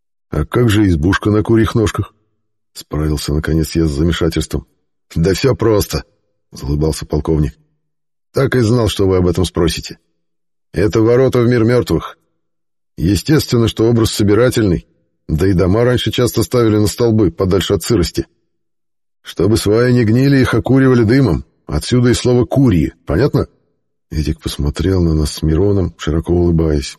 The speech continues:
а я дернул рукой, осознав наконец, что сигарета догорела до фильтра и уже начала потихонечку жечь мои пальцы.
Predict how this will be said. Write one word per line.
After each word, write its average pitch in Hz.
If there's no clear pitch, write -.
а 87
я 104
дернул 95
рукой, 98
осознав 92
наконец, 90
что 82
сигарета 90
догорела 95
до 87
фильтра 92
и 80
уже 90
начала 92
потихонечку 90
жечь 87
мои 82
пальцы. -